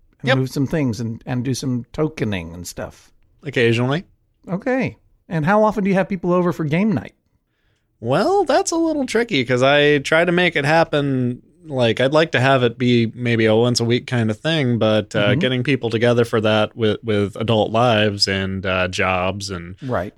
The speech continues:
Speaker 2: tiredness is, uh, sometimes a little bit difficult.
Speaker 1: So when you don't have people over,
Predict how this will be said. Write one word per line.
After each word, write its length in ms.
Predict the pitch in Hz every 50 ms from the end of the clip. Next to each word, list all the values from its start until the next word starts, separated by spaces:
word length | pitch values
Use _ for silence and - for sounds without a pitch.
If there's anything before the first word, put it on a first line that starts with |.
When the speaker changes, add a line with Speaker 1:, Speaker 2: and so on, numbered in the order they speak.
| _
Speaker 2:
tiredness 880 | - - 123 120 113 107 104 104 92 101 104 110 113 - - - - - -
is, 360 | 113 117 120 120 117 117 123
uh, 500 | 151 151 151 151 156 151 156 156 156 156 165 -
sometimes 400 | - 185 202 220 294 349 330 294
a 40 | 294
little 140 | 302 269
bit 160 | 262 254 208 -
difficult. 480 | 190 196 - - - - - - - _ _ _
Speaker 1:
So 140 | _ - 185 156
when 100 | 160 165
you 100 | 170 170
don't 160 | 180 196 202
have 120 | 208 202 190
people 300 | 202 185 151 156 151 165
over, 540 | 190 208 190 139 123 117 113 117 127 180